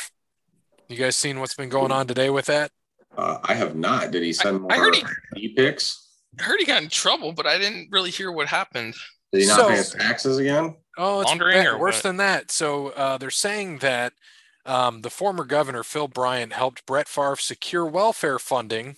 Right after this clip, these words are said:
Speaker 1: for <laughs> the University of Southern Mississippi volleyball. So he's in some hot shit right now. So for their volleyball stadium, which obviously, you know, he's an alum there. I think his daughter goes there.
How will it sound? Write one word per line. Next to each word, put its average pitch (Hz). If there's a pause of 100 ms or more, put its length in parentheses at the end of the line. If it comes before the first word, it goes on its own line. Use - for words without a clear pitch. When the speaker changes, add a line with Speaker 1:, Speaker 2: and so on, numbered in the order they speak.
(120)
Speaker 1:
for 131
<laughs> 160
the 147
University 156
of 135
Southern 143
Mississippi 139 (640)
volleyball. 139 (560)
So 135 (520)
he's 151
in 139
some 104
hot 151
shit 156
right 131
now. 110 (540)
So -
for 143
their 127
volleyball 131
stadium, 98
which 104
obviously, 135
you 120
know, 113
he's 120
an 113
alum 131
there. 127 (320)
I -
think 147
his 123
daughter 123 (220)
goes 151
there. 175